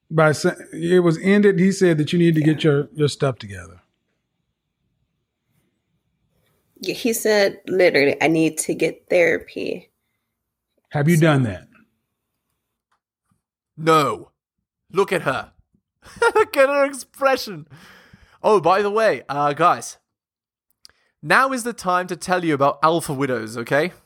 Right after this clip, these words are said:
Speaker 3: Uh, because this is what an alpha widow looks like. She was with an alpha male.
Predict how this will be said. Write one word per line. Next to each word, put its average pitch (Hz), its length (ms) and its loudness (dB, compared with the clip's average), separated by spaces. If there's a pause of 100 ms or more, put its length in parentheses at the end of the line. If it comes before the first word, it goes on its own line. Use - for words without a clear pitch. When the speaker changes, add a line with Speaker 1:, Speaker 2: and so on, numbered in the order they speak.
(180)
Speaker 3:
Uh, 127 420 2
because 143 440 0
this 190 200 -2
is 156 140 -4
what 151 140 0
an 143 80 -6
alpha 139 240 -2
widow 117 220 -4
looks 104 260 -10
like. 85 340 -12 (580)
She - 240 0
was 190 240 0
with 202 240 0
an 196 120 -2
alpha 196 360 -2
male. 185 500 -6